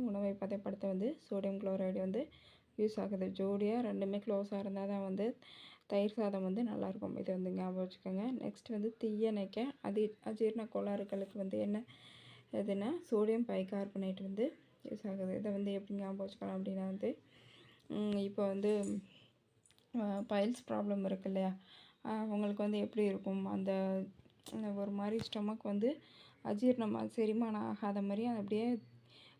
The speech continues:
கபகபன்னு எரியிற மாதிரி இருக்கும்னு சொல்லுவாங்க இல்லையா,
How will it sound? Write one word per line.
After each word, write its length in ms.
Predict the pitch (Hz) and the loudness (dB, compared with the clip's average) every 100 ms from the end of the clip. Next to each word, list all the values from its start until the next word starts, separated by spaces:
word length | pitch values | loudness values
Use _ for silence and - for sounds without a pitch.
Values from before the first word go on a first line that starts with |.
| - | -2
கபகபன்னு 560 | 220 214 214 214 247 226 | 0 2 2 2 4 4
எரியிற 300 | 202 226 226 | 4 4 4
மாதிரி 220 | 208 208 214 | 2 2 2
இருக்கும்னு 400 | 196 190 196 196 | 0 -2 -4 -2
சொல்லுவாங்க 420 | 196 190 190 196 | 0 0 0 0
இல்லையா, 260 | 196 202 | -2 -2